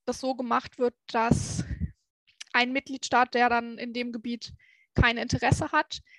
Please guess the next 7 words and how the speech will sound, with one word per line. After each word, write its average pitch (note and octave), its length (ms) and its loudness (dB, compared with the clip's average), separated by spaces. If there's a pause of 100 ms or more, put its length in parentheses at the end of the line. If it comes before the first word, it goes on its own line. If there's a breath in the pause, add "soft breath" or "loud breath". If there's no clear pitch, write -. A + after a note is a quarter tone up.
(160 soft breath)
sich C4 400 -2 (120)
bewusst C4 600 0
zurückhält D#4+ 1300 2
und C4 120 -8
sagt, B3+ 220 2
"Okay, D4 400 2 (340)
drück C4+ 200 -6